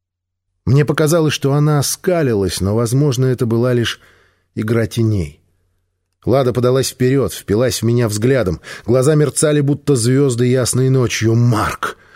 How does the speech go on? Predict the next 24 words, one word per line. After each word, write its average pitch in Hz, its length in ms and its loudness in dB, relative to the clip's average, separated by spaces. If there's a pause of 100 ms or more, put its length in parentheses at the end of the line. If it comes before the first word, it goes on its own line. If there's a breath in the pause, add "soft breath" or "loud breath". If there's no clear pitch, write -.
(220 loud breath)
громко 107 440 0
и 98 60 0
почти 101 320 -4
торжественно 98 720 -2
произнесла 104 600 -2
она. 104 280 -2 (560 soft breath)
«Марк 113 560 0
Сид, - 640 -4 (640)
я 113 320 2
ненавижу 135 680 2
тебя! 101 380 -4 (440 loud breath)
Когда 104 280 -2
мы 107 100 2
летели 110 340 0
сюда, 117 340 0
я 101 160 0
думала, 107 320 0
что - 180 -4
как 110 200 -4
только 123 380 0
тебя 120 240 0
увижу, 117 360 0
сразу 127 480 0
убью. 135 420 2